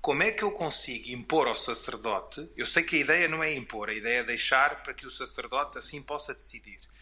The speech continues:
Mas como é que se consegue, de certa forma, impor ou deixar que o sacerdote, com grande razoabilidade, decida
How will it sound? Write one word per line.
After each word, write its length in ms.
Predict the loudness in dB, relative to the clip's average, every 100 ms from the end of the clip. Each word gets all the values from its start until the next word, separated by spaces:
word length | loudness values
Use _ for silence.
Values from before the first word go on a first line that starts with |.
| -20 -12 -6
Mas 160 | -4
como 180 | -2 -2
é 60 | -2
que 100 | -6
se 80 |
consegue, 520 | -6 -6 -4 -2 -4 -4
de 60 |
certa 340 | -4 -4 -4 -12
forma, 440 | -4 -2 -2 -4
impor 680 | -8 -6 -2 0 0 -4 -12 -16 -18 -2
ou 380 | 6 8 8 4
deixar 560 | -2 -2 2 4 4 2
que 100 | -6
o 40 |
sacerdote, 720 | -4 -4 -4 -2 2 2 2
com 200 | -4 -4
grande 280 | 0 0 0
razoabilidade, 840 | 0 -2 0 -2 -2 0 0 0
decida 640 | -2 -2 -2 -6 -6 -6 -6